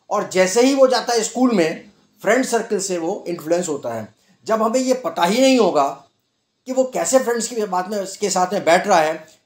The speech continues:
कैसी उसकी, उनके फ्रेंड्स की आदतें हैं, तो हम कंट्रोल कैसे करेंगे?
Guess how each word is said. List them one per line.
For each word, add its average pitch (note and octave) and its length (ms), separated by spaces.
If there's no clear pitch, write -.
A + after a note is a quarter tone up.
कैसी F#3 340
उसकी, B3+ 280
उनके G#3+ 320
फ्रेंड्स F#3+ 300
की A3+ 60
आदतें G#3+ 440
हैं, C#3+ 320
तो G#3+ 60
हम G#3 140
कंट्रोल G#3+ 400
कैसे F#3 240
करेंगे? A2 340